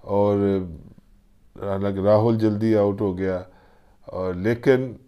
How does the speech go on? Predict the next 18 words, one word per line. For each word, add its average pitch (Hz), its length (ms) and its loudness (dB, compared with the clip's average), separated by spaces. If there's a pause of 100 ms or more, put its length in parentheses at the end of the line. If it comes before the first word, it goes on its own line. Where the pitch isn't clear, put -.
(760)
मनदीप 110 680 0 (440)
को 104 220 0
मैं 101 320 -2
बहुत 117 260 2
ज़्यादा 117 220 4
क्रेडिट 117 360 2
दूंगा, 113 320 0
मनदीप 107 380 0
सिंह 113 280 -4
को, 110 240 0 (500)
कि 95 100 -8
कल 120 320 2
की 123 180 -6
जो 113 200 2
वो 113 160 0
इनिंग 110 320 -2
खेला 110 320 2
है, 92 160 4